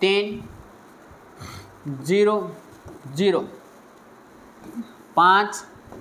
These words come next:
चार, ज़ीरो, ये दो, इसको आपस में मिलाएंगे तो नीचे की तरफ एक त्रिभुज बन रहा है, तो इसे कहते हैं निम्न त्रिभुजाकार मैट्रिक्स।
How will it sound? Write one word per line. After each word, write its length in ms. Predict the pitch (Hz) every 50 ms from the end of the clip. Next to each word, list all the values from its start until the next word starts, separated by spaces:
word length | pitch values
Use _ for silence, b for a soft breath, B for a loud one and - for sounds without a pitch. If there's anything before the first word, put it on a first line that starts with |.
| - - - - - - - - - - - -
चार, 420 | - 180 180 185 185 196 196 196 - - - - - - - - - - - - - - - - 135
ज़ीरो, 460 | 123 123 127 139 180 202 202 208 202 208 208 202 - - - - - - - - - - 165
ये 140 | 160 165
दो, 220 | 143 123 - - - - - - - - - - - - - - - - - - - - - - - - - - - 170
इसको 260 | 170 165 170 - 208
आपस 360 | 196 190 185 - 208 196 -
में 100 | 208 196
मिलाएंगे 540 | 202 196 190 190 190 196 196 202 202 208 202 208 - - - 254 - -
तो 60 | - 160
नीचे 420 | 156 165 175 185 180 175 208 208
की 120 | 202 208 208
तरफ 300 | 208 202 196 196 196 196
एक 220 | 190 185 - - - - - - - - - - - -
त्रिभुज 320 | - 202 208 202 208 208 190
बन 140 | 196 196
रहा 160 | 196 202 202 202
है, 200 | 190 - - - - - - - - - - - - - -
तो 60 | 185
इसे 220 | 180 165 175 202
कहते 300 | 190 202 196 190 196 208 208
हैं 320 | 208 214 - - - - - - - - - 160
निम्न 420 | 165 180 202 220 226 233 233 233 226
त्रिभुजाकार 880 | 226 - 220 220 214 208 214 185 208 202 196 196 196 196 196 196 196
मैट्रिक्स। 560 | 185 175 156 - - 147 117 - - -